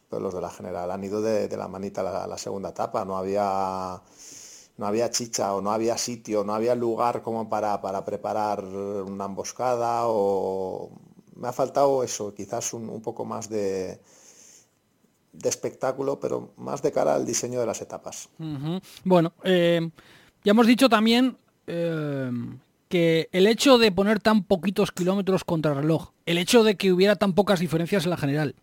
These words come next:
Speaker 2: que la clasificación general, hombre, que nosotros nos hemos, eh, divertido y lo hemos pasado en grande con Juanpe López, co-, líder de la carrera durante diez días, pero el hecho de que la clasificación general vaya tan comprimida, que es un poco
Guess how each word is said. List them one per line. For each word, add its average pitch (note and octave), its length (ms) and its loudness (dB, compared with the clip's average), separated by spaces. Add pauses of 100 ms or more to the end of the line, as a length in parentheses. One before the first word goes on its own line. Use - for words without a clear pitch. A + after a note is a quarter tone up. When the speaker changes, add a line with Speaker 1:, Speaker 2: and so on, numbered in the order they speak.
(120)
Speaker 2:
que F3+ 80 -2
la F3+ 80 4
clasificación F3 640 0
general, G#3+ 440 4
hombre, F#3+ 180 0
que D3 60 -4
nosotros E3+ 640 0
nos E3 160 0
hemos, F3+ 440 -2
eh, D3 180 -4
divertido E3 380 4
y - 20 6
lo F3+ 60 2
hemos E3+ 120 -4
pasado F3 240 2
en D#3+ 80 2
grande F3+ 280 2
con F3 120 0
Juanpe E3+ 320 0
López, E3+ 240 0
co-, F3+ 140 -2
líder E3+ 480 2
de F3+ 60 2
la E3+ 100 -2
carrera E3 300 0
durante D#3+ 280 2
diez C#3+ 200 0
días, F#3 200 4 (320)
pero F3 140 2
el F#3 80 6
hecho B3 180 6
de B3+ 140 6
que A3+ 80 4
la G#3 160 6
clasificación G3 640 2
general A3 320 4
vaya G#3+ 220 4
tan G#3 160 0
comprimida, G3 480 6
que F#3 80 -2
es - 80 0
un B3 100 4
poco B3+ 260 4